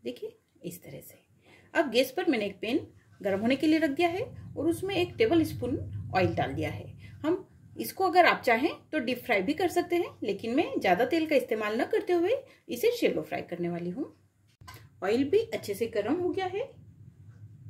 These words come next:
अब फ्रेंड्स, एक एक पीसेस इसमें हम इस तरह से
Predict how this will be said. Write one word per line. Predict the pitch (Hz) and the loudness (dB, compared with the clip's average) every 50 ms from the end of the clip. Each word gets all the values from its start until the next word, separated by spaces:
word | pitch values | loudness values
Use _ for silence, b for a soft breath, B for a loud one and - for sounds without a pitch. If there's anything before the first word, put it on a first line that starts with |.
| - - - - - - - - - - - - - - - - - - | -16 -16 -16 -16 -16 -14 -16 -16 -18 -20 -20 -20 -16 -16 -16 -14 -10 -10
अब | 294 302 - | -10 -8 -6
फ्रेंड्स, | - 392 480 494 - | -6 -6 -6 -6 -8
एक | - 226 226 - 349 | -12 -12 -10 -6 -6
एक | 359 - | -6 -4
पीसेस | - 320 311 359 370 453 453 - - - | -4 -4 -2 -2 -2 -2 -4 -8 -10 -12
इसमें | - - - - 302 302 | -12 -12 -6 -2 0 2
हम | 277 320 466 | 2 2 2
इस | 494 311 - - | 0 -2 -2 -2
तरह | - 185 185 190 | -4 -4 -4 -4
से | 190 - | -2 -4